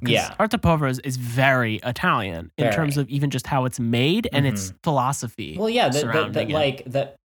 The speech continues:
Speaker 2: just the material of granite.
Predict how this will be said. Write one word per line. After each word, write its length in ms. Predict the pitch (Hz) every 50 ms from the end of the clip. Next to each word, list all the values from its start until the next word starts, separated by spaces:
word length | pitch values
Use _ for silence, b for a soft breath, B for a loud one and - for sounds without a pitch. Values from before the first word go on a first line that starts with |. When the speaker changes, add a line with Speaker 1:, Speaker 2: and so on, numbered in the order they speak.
| - 113
Speaker 2:
just 440 | - - 139 120 - - - - - _ _ _ _ _ _ _ _
the 140 | - 107 131
material 1000 | 135 139 131 131 - - - 143 143 131 131 131 135 127 127 123 120 117 113 -
of 540 | 117 113 110 107 104 101 101 101 95 87 - _ _ _ - 104
granite. 800 | 92 110 101 104 101 98 95 85 - 50 - _ - - -